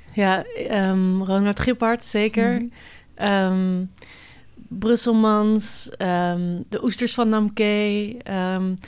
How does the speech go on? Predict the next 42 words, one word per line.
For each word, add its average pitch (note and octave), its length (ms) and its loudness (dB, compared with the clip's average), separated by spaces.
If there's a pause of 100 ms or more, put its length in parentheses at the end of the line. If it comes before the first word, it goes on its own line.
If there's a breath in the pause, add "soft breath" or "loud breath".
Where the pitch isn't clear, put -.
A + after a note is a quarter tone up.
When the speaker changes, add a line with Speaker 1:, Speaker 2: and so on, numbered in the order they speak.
(340 loud breath)
Speaker 1:
vaak - 480 -2
verhalen G#3+ 460 0
die G3 80 -4
zich G3 120 -6
afspeelden G#3 500 0
in - 60 -2
Amsterdam. G#3 600 0 (400 loud breath)
Waar, G3 400 2
eh, F#3+ 440 0 (320)
een, F#3+ 360 0
een G3 220 0
man, G#3 420 2 (320 loud breath)
ehm, G3+ 400 0 (200)
vrij A3+ 500 2
ongelukkig, A3+ 760 2
eh, G3+ 120 0
was G#3 420 0
en F#3+ 200 0
daar F#3 260 2
met, F3+ 200 -4 (420)
met G3 160 0
meerdere G3+ 360 2
vrouwen G3 320 2
seks G#3 240 -2
had. G#3+ 120 -2
Maar G#3 120 2
er G3 60 2
was F#3+ 140 0
altijd G3+ 260 -4
één A3 240 4
meisje G#3 280 2
dat G3 160 -2
zijn G3 160 -2
droommeisje F#3+ 560 0
was. F3+ 300 -2
En F#3 60 -2
dat F3 120 -4
was F3+ 140 -4
altijd F#3+ 420 -8
een G3 120 -2
beetje F#3 280 0
ook - 160 -4